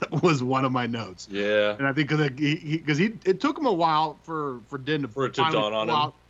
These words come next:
Speaker 1: Yeah,
Speaker 2: Yeah.
Speaker 1: like, "Oh yeah, I got a fucking lightsaber." <laughs> Like, let, let's, let's give that a hack instead of fucking shooting at these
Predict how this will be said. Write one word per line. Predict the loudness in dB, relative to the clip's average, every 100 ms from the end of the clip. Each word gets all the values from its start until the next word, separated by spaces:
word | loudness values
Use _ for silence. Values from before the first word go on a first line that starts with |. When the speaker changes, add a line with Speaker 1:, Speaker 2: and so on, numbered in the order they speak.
| _ -2
Speaker 1:
Yeah, | -2
Speaker 2:
Yeah. | -2
Speaker 1:
like, | -4
"Oh | -2 0
yeah, | 0 -2
I |
got | -4 -8
a | -12 _
fucking | -4 -4 -6 -8
lightsaber." | -6 -6 -6 -8 -8 -10 -18 _
<laughs> | -12 -8 -6 -6 -6 -8 -6
Like, | -10 -8 -8 -8
let, | -6 -4 -2
let's, | -2 -4 -6 -20 -16 -10
let's | -2 -2 -2
give | 0 0
that | 0 -2
a | -2
hack | -4 -6 -6
instead | -10 -8 -8
of | -4
fucking | -4 -4 -8
shooting | -8 -8 -8 -6
at | -8
these | -6 -8